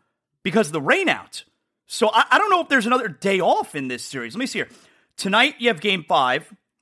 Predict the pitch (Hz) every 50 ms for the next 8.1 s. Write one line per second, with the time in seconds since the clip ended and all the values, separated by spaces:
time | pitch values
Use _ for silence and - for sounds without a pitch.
0 | _ - 156 156 156 156 165 170 170 151 139 151 139 120 113 123 117 101 92 _
1 | 160 143 123 117 - - 131 - - 208 190 180 180 175 160 139 139 - 147 139
2 | 127 - - 135 123 - 127 113 - - 139 127 123 120 117 107 - 117 113 107
3 | 104 - _ 120 113 107 - 113 98 107 104 98 - - 110 95 - 95 _ _
4 | _ _ _ _ _ _ 175 262 285 269 262 254 175 - - - _ _ _ 208
5 | 240 233 - - 285 359 370 302 214 - - - - 220 254 320 - 247 - -
6 | 302 294 302 285 285 220 294 262 - - 330 - 269 262 - - 254 262 269 269
7 | 254 190 208 262 339 392 392 311 202 160 131 120 120 120 110 - 113 104 - -
8 | 92